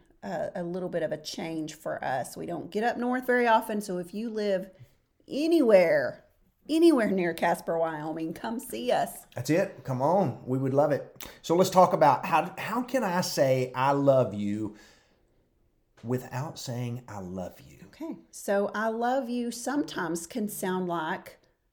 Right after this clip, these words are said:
Speaker 1: "Be careful." When if, if I were to say, as you're walking out the door, and we do this to our kids all the time, right? They come see us, and when they're leaving, we say, "Be careful. Uh, you know, have a safe trip, drive safely." That, that means we care. We want them to be safe.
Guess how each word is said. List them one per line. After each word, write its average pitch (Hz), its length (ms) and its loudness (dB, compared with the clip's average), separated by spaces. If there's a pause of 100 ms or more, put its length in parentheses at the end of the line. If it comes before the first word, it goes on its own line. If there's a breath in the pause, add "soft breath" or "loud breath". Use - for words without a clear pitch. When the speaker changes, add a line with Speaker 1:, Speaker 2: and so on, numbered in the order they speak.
(400)
Speaker 1:
"Be 339 120 -4
careful." - 640 -8 (760)
When 233 160 -4
if, 226 120 -4 (100)
if 247 160 -2
I 240 160 -2
were 233 180 -2
to 240 160 -8
say, 214 520 0
as 208 240 -2
you're 233 100 -4
walking 196 420 -2
out 196 200 -4
the 214 60 -8
door, 202 280 0
and 247 80 -2
we 294 80 -2
do 285 100 -4
this 277 160 -6
to 269 80 -6
our 247 80 -2
kids 269 320 -2
all 190 120 2
the 202 60 -6
time, 202 280 -2
right? 208 220 0
They 202 100 -4
come 214 200 -8
see 226 280 -4
us, 226 180 -8 (320 loud breath)
and 196 160 -2
when 196 120 -2
they're 196 120 0
leaving, 202 320 0
we 196 80 -4
say, 196 160 -6
"Be 240 140 -6
careful. 269 640 -2 (480 soft breath)
Uh, 180 400 -2
you 214 100 -6
know, 202 120 -4
have 220 160 -4
a 240 60 -6
safe 247 260 -6
trip, 233 360 -4
drive 202 260 -4
safely." 220 720 -4 (440 loud breath)
That, - 300 -12
that 254 160 -6
means 269 300 -4
we 294 100 -4
care. 427 460 -4
We 233 160 -4
want 226 280 -4
them 240 180 -4
to 254 100 -10
be 247 160 -8
safe. 302 600 -8